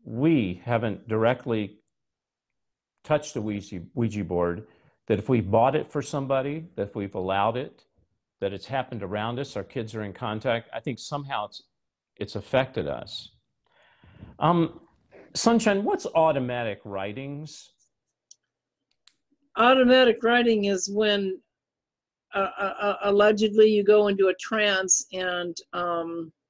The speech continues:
Speaker 2: you can be, um, like, possessed f-, to, from a spirit will, will grab your hand and have you write out different words. Some people write in different languages.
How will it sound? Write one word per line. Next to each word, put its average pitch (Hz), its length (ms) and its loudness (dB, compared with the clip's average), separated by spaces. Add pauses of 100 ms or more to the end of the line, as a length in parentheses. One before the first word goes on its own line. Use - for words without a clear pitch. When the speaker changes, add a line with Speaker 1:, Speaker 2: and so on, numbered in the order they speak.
(1120)
Speaker 2:
you 202 220 4
can 196 340 2
be, 180 480 4 (240)
um, 170 460 -4 (1120)
like, 202 260 0
possessed 196 800 2 (200)
f-, 190 140 -10
to, 190 260 2 (140)
from 175 360 0
a 180 80 -2
spirit 196 520 2
will, 175 360 0 (460)
will 185 200 4
grab 185 400 4
your 180 160 0
hand 185 420 -4
and 170 140 -6
have 180 260 -2
you 170 220 2
write 175 360 2 (120)
out 175 320 -2 (120)
different 180 360 0
words. 175 380 2
Some 170 200 -2
people 165 340 0
write 160 300 0
in 165 160 -4
different 160 400 -4
languages. 170 720 -2